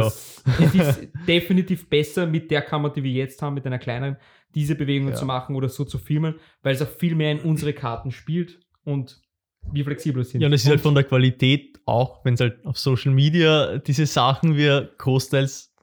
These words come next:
Speaker 1: da-, für diese Plattformen
Speaker 2: Genau.
Speaker 1: produzieren, wird das dort eh so stark runtergerechnet und komprimiert, dass, ja, das jetzt nicht so viel Nutzen hat, dass man für diese Zielplattform mit so fettem Equipment ankommt.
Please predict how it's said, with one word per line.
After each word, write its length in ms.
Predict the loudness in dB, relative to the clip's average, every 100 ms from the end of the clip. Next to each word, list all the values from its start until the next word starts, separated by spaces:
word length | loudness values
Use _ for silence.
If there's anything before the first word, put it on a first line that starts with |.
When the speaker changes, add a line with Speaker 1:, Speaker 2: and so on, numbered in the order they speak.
| _ _
Speaker 1:
da-, 80 | -6
für 240 | -2 -2
diese 180 | 2 0
Plattformen 480 | 2 0 0 -2 -2
Speaker 2:
Genau. 120 | 0 0
Speaker 1:
produzieren, 540 | 0 0 2 2 0 -10 -20 -20 -2
wird 180 | -2 0
das 140 | 0
dort 180 | 0 0
eh 220 | 0 2
so 280 | 0 0 0
stark 340 | 0 0 0 2
runtergerechnet 800 | 0 0 -2 0 0 0 -2 -2
und 100 | 0
komprimiert, 720 | 0 0 0 2 2 0 -6 _ _ _ _ _ _ _
dass, 400 | -4 -4 -8 -14 -20 _ _ _ _
ja, 420 | 0 0 0 -8 _
das 140 | -18 -10
jetzt 240 | -10 -4
nicht 180 | -4 -4
so 140 | -4
viel 160 | -2 0
Nutzen 380 | 0 -4 -4 -2
hat, 160 | -2 -6
dass 100 | -4
man 80 | -2
für 120 | -2
diese 400 | -2 -2 -2 -4
Zielplattform 800 | -2 -4 -2 -8 -6 -4 -2 -4 _ _ _ _ _ _ _ _ _ -16
mit 120 | -6
so 120 | -4
fettem 320 | 0 -2 0 -4
Equipment 680 | -2 -6 -4 -4 -4 -6 _ _ _ _
ankommt. 640 | -10 -8 -8 _ _ -12 -12